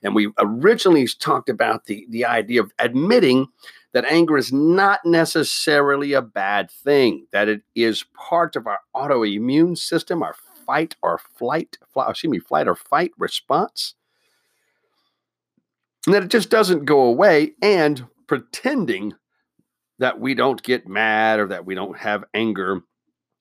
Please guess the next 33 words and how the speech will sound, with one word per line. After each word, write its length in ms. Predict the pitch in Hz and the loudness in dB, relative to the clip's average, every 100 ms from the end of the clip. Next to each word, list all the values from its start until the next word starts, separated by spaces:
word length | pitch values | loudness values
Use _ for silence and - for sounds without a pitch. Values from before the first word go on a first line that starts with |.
| _ - | _ -10
it's 160 | 135 - | -8 0
really 140 | 175 | 0
bad 460 | - - 98 101 85 | 0 -2 0 0 -4
for 180 | 92 | -8
us 140 | 80 - | -8 -10
and 180 | 92 85 | -14 -6
dangerous 540 | 110 117 110 101 85 | -2 -2 -4 -6 -8
for 300 | - 95 78 | -10 -10 -10
us. 120 | 73 - - - _ | -14 -20 -20 -20 _
Just 480 | 104 107 208 202 - | -8 -2 0 -2 0
as 320 | 165 143 123 | 2 2 0
bad 400 | 104 139 135 135 | -4 -2 -2 -2
for 200 | - 113 | -2 0
us 200 | 113 110 | 2 0
as 160 | 101 104 | -4 -4
living 720 | 104 117 139 156 135 139 135 | -2 2 4 2 2 -2 0
in 120 | 127 | 0
a 140 | 123 | 0
constant 760 | 113 - - 135 123 - 120 104 | -4 -6 0 0 0 -4 -6 -4
state 460 | - - 131 131 110 | -8 -6 -2 -2 -2
of 180 | 95 - | -6 -6
anger, 280 | 98 92 90 | -8 -6 -6
which 200 | 107 - | -6 -4
is 180 | 156 170 | -4 -2
what 120 | 185 | -4
happens 460 | 139 196 202 165 135 | -4 -6 -4 -4 -4
when 140 | 135 | -4
we 100 | 123 | -4
allow 380 | 110 104 123 123 | -4 -4 0 0
it 100 | 110 | 0
to 100 | - | -6
build 520 | 87 90 151 175 165 | -10 -4 0 2 2
up 220 | 127 123 | 2 0